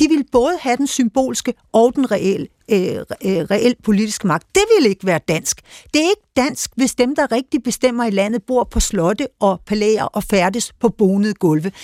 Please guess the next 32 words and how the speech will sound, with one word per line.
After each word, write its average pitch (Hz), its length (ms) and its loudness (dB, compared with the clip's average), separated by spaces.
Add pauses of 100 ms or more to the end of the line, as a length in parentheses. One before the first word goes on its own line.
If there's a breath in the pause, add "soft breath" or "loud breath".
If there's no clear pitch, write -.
(140 loud breath)
Nej, 269 140 2 (120)
det 359 80 2
er 320 200 2
netop 359 420 0
dansk 202 300 -2 (100)
at 220 60 -4
holde 226 340 0
det 208 120 -2 (300 soft breath)
adskilt. 208 560 0 (260 loud breath)
Så - 180 0
vi 294 220 4
beundrer 339 480 0
dem 254 340 0 (360 soft breath)
for - 120 2
at 214 160 2
vise 285 240 2
vores 220 220 0
kærlighed 240 480 0
til 202 220 -6
fædrelandet, 220 560 2
men 220 260 0
uden 285 380 4
at - 140 -2
de 214 80 -2
har 170 200 0
reel 202 280 2
magt. 147 260 -2 (160)
Deri 311 340 2
består 220 300 -2
det 185 140 -8
særligt 165 420 -4
danske. 123 340 -8